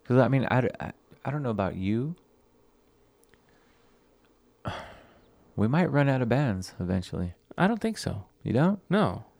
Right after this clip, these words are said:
Speaker 1: It's gonna be easier for me 'cause I, I think our Mayweather Pacquiao of this challenge, you're gonna get Breaking Benjamin
Speaker 2: <laughs>
Speaker 1: at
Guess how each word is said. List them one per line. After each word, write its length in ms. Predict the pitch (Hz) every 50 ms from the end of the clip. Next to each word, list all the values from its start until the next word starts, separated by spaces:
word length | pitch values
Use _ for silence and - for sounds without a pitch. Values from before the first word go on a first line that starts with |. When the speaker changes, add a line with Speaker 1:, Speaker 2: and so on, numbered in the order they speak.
| _ _ _ _ _ _ _ -
Speaker 1:
It's 100 | - -
gonna 140 | - 214 202
be 100 | 170 147
easier 380 | 123 123 131 127 127 127 113
for 180 | 95 - - 95
me 240 | 92 95 98 117 123
'cause 260 | - - 107 95 104
I, 180 | - - 101 104 - - -
I 120 | 110 113
think 300 | 117 - - 131 135 -
our 220 | - - 107 101 101
Mayweather 500 | 104 107 113 123 117 123 123 120 123 113
Pacquiao 720 | - - 110 104 113 - - 120 117 117 117 120 120 113
of 80 | 101 101
this 140 | 101 -
challenge, 560 | - - - 110 110 123 131 143 151 - - _ _ - - - - - _ _ _ _ _ _ -
you're 140 | - 104 104
gonna 160 | 110 107 107
get 340 | 101 101 98 101 - - - - _ _ _ _ _ _ _ _ _ _ _ _ - -
Breaking 300 | - 104 104 - - 107 98
Benjamin 500 | 104 107 113 123 127 123 131 135 135 127
Speaker 2:
<laughs> 40 |
Speaker 1:
at 80 | -